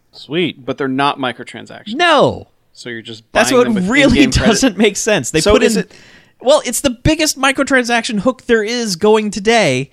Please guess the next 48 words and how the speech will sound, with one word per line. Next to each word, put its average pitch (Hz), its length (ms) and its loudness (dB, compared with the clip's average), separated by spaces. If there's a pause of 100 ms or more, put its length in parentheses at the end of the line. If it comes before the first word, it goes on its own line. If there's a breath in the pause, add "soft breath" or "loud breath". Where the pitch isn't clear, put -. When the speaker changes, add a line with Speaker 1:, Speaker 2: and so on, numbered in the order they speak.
Speaker 2:
Mm-hmm. 131 300 -4 (240)
Speaker 3:
Card 269 340 0
packs. 104 580 -6 (540)
But 220 220 0
it 214 160 0
doesn't 247 240 2
appear 247 280 0
like 208 140 2
you 190 60 -8
can 185 180 -4
buy 180 220 2
them 185 100 -2
with 175 140 -2
any 175 160 -2
real 160 240 -2
world 151 240 -2
money. 143 320 -6
It's 127 140 -6
all 135 320 0
in-game 143 340 -4
Speaker 2:
So 160 140 2
Speaker 3:
credits. 160 160 6
Speaker 2:
it's - 20 -4
almost 170 260 -2
like 151 160 -4
that 120 160 -2
spinner 143 340 -4
thing 151 260 -6
that 135 100 -6
happened 131 220 -6
when 117 80 -6
you 110 100 -10
leveled 113 280 -6
up 117 220 -6
in 117 140 -12
Forza 113 280 -12
Horizon. 113 560 -10
Speaker 3:
Yeah. 226 180 -4 (100)
Speaker 2:
Except 110 440 -14 (220)
Speaker 3:
And 151 120 -4
they 160 60 -2
have 170 180 -2
that 160 140 -6
too. - 220 -12 (1500 soft breath)
Speaker 2:
Weird. - 320 -20 (100)
Speaker 3:
They 135 100 -8
have 131 180 -4
this, - 280 -6